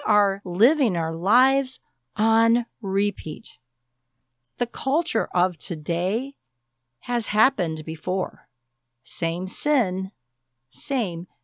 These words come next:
enemy. The Bible even warns us of this in First Corinthians chapter three, verses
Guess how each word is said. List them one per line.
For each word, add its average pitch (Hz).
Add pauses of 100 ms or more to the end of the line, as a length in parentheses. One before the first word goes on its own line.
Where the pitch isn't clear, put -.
(160)
enemy. 175 (1900)
The 233
Bible 226 (120)
even 208
warns 226
us 165
of 160
this 160
in 165
First 170
Corinthians 165
chapter 190
three, 165
verses 160